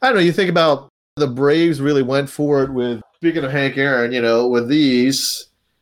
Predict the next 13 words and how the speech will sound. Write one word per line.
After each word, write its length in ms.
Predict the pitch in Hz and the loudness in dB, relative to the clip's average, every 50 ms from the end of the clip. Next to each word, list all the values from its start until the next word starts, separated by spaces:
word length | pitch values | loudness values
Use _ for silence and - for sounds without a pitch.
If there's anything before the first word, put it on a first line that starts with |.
| _ _ _ _ _ _ _ _ _ _ _ - | _ _ _ _ _ _ _ _ _ _ _ -4
And 140 | 160 165 | -2 0
then 460 | 170 175 175 175 175 170 165 170 190 - _ _ _ - | 2 2 4 4 2 2 0 -2 -8 -12 _ _ _ -2
by 120 | 202 190 | -2 -2
the 160 | 185 190 196 | 0 0 0
eighties, 400 | 196 208 226 196 185 180 175 156 | 0 0 0 0 0 0 0 0
they'd 200 | 165 165 151 - | 0 0 0 0
switch 300 | - - 185 175 - - | -2 -2 -2 -2 -2 -2
back 480 | 180 165 165 165 165 165 170 165 160 - | -2 -2 0 0 0 0 2 0 0 0
to 380 | - 151 143 139 131 127 123 131 - - - - _ _ _ _ _ _ _ _ _ _ _ _ _ _ _ _ _ _ - | 0 0 2 2 0 0 -2 -4 -8 -8 -10 -20 _ _ _ _ _ _ _ _ _ _ _ _ _ _ _ _ _ _ -2
basically 720 | 160 170 170 175 147 143 139 131 127 123 123 120 110 - - _ - | 0 0 0 0 0 0 2 2 2 2 0 -2 -6 -10 -16 _ -12
the 560 | 98 104 104 - 101 101 101 101 101 101 - - | -6 -4 -4 -2 -2 -2 -4 -4 -4 -6 -6 -2
early, 300 | 131 131 131 123 123 123 117 | 0 0 2 2 2 2 2
like, 340 | 113 113 113 110 - - | 4 2 2 0 -4 -12